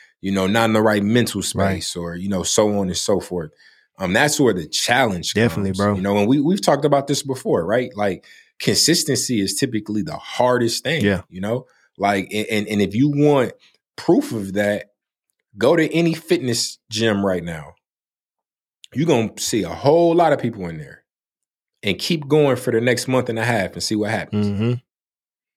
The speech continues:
Speaker 1: They're gonna start dwindling
Speaker 2: Now,
Speaker 1: out.
Speaker 2: if you don't make it there the next month and a half, that means you ain't being consistent yourself.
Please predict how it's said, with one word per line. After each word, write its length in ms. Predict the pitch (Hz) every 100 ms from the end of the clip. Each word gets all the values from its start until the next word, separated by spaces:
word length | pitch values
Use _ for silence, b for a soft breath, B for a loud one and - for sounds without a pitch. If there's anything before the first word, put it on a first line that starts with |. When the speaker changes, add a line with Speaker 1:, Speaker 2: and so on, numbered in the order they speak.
| _ _ _ _ _ _
Speaker 1:
They're 80 | 80
gonna 140 | 87
start 340 | - - 80 80
dwindling 380 | 87 107 117 110
Speaker 2:
Now, 100 | 104
Speaker 1:
out. 40 |
Speaker 2:
if 120 | 110
you 80 | 131
don't 200 | 135 127
make 180 | 156 185
it 80 | -
there 160 | 135
the 80 | 120
next 240 | 123 123 123
month 220 | 123 107
and 80 | 110
a 40 |
half, 280 | 117 113 98
that 120 | 131
means 240 | 131 117 123
you 120 | 147
ain't 160 | 110
being 160 | 107 110
consistent 460 | 117 110 135 147 139
yourself. 560 | 151 - 71 - -